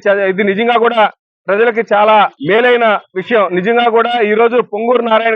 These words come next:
గారంటే ప్రజల్లో ఒక దేవుడు లాంటి వ్యక్తి. ఎందుకంటే దేవుడు లాంటి వాళ్ళు,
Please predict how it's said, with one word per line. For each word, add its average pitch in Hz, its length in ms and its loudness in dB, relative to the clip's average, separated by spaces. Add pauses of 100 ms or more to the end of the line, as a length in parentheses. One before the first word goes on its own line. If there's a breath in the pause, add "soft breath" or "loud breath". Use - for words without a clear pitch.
గారంటే 220 340 0 (720)
ప్రజల్లో 247 440 2 (260)
ఒక 165 140 -6 (160)
దేవుడు 240 300 4
లాంటి 220 260 -2
వ్యక్తి. 202 260 -4 (220)
ఎందుకంటే 233 420 0 (280)
దేవుడు 233 260 4
లాంటి 220 240 0
వాళ్ళు, 156 220 0